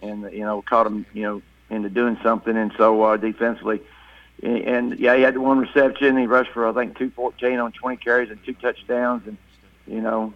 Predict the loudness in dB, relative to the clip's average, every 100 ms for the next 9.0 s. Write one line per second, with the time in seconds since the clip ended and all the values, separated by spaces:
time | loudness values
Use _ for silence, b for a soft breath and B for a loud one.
0 | -8 0 0 2 0 2 0 2 2 2
1 | 0 0 2 0 2 0 0 0 -2 -2
2 | -4 -4 -8 B B B B -2 2 4
3 | 2 0 2 4 2 -6 -20 _ _ _
4 | -4 0 0 0 -2 0 0 0 0 -4
5 | -4 -4 -4 0 0 0 -6 -6 -2 -2
6 | -2 -6 -8 -16 -20 -12 -8 -6 0 0
7 | 0 -2 -4 -4 -4 -2 -2 -4 -12 _
8 | _ _ _ -8 -6 -4 2 2 2 -6